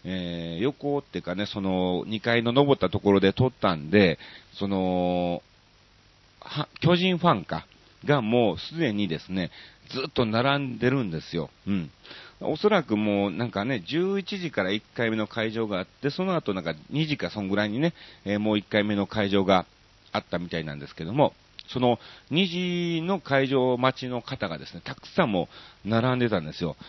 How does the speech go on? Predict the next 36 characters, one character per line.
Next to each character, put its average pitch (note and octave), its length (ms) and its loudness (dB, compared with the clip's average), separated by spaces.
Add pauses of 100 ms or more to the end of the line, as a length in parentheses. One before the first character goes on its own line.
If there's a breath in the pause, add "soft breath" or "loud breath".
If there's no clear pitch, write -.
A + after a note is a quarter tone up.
(260 loud breath)
ほ D3+ 80 -4
ん D#3+ 40 2
で、 D#3+ 100 2
そ D3+ 140 0
の C#3+ 500 6
ね、 F3 240 2
え G#2 140 0
ー、 G#2+ 80 -2
東 A2+ 180 0
京 A#2+ 80 2
ド A2+ 100 4
ー - 20 4
ム G2+ 60 0
の F#2 120 -2
上 B2 160 4
で C3 140 4
こ G2+ 180 -2
う G#2+ 40 -2
ね、 C3 240 -2 (100)
全 A2+ 180 -2
員 A2+ 80 -2
の G2 60 -4
集 A#2 200 0
合 A2+ 100 0
写 B2+ 140 -2
真 G#2 260 0
を、 E2 100 0 (360 loud breath)
え F#2 400 -2
ー、 - 80 0
撮 C#3+ 60 2
っ D#3 60 -2 (120)
た G#2+ 140 0
時 - 280 -4
で E2 120 -8
す - 160 -10
わ。 D2+ 180 -8